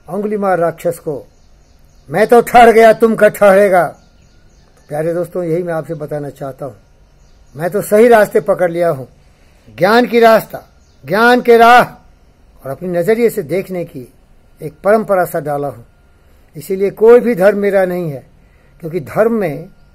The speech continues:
एक काल्पनिक शक्ति की कल्पना की जाती है।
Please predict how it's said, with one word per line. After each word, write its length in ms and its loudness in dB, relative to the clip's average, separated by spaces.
एक 260 -6
काल्पनिक 600 -4
शक्ति 440 -6
की 100 -10
कल्पना 420 -6
की 140 -10
जाती 340 -6
है। 140 -18